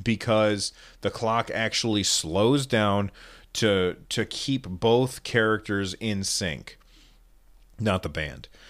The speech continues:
Um, what they could do instead is have it so that there was a server,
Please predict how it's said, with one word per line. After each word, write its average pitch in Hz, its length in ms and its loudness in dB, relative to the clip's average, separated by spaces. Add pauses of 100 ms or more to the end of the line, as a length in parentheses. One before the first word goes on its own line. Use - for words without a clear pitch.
(220)
Um, 98 420 0 (360)
what 127 240 2
they 120 140 4
could 180 320 2
do 170 160 2
instead 127 460 4
is 110 340 2
have 123 320 2
it 120 160 0
so 117 400 2
that 107 440 2
there 107 100 4
was 95 160 -2
a 85 40 -6
server, 120 640 2